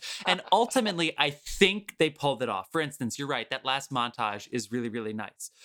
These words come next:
Speaker 2: But then you start asking, "Wow, she's really touching Jeremy Renner's neck really sensually. I know they're together in the future, but he doesn't know that. Why is he treating this so well?" And, and unfortunately for this film, as much as I love the rewatch,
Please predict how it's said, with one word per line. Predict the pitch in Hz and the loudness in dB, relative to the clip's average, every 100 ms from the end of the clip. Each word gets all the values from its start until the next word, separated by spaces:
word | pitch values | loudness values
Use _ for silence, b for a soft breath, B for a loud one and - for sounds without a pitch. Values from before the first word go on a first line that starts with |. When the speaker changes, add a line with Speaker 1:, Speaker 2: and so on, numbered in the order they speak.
| b - | b -12
Speaker 2:
But | 147 | -6
then | 165 | -6
you | 156 | -4
start | - 156 143 | -2 -2 2
asking, | 160 - 135 113 | 0 0 -2 0
"Wow, | 139 151 | 2 0
she's | - 135 113 | 0 -4 0
really | 151 147 | 0 0
touching | - 135 - 120 | -2 -4 -2 -4
Jeremy | 123 120 120 110 | -2 -4 -6 -4
Renner's | 120 117 104 - - - - | -6 -6 -8 -10 -14 -20 -6
neck | 120 131 143 - - _ _ | -4 -2 -4 -6 -20 _ _
really | 123 139 135 | -6 -4 -4
sensually. | - 139 135 127 117 113 104 B B B | -4 -6 -6 -6 -4 -6 -8 B B B
I | 156 | -2
know | 160 160 | 0 2
they're | 151 | 2
together | 143 147 131 127 | 0 -2 -2 -2
in | 120 | -2
the | 117 | -2
future, | 147 156 135 | -4 -4 -6
but | 110 | -8
he | - 135 | -10 -4
doesn't | 156 123 | -4 -4
know | 113 107 | -6 -4
that. | 113 113 113 | -2 -4 -2
Why | 110 | -2
is | 113 110 | -2 -4
he | 131 120 | -6 -6
treating | - 135 123 | -6 -4 -4
this | 117 | -6
so | 127 | -4
well?" | 120 208 B B | -4 -6 B B
And, | 160 165 - _ _ - | -4 -6 -10 _ _ -4
and | 170 - | -4 0
unfortunately | 165 196 196 196 185 - 147 127 131 | 0 2 0 0 0 0 -4 -2 -6
for | 143 | -4
this | 123 - | -4 -4
film, | - 196 120 107 B B B | -2 0 0 -4 B B B
as | 147 147 | 0 0
much | 135 143 151 | 0 0 0
as | 160 | -2
I | 147 | -2
love | 127 135 135 | 0 -2 0
the | 123 113 | -2 -2
rewatch, | 98 127 151 113 110 170 - | -2 -4 -2 0 0 -2 -6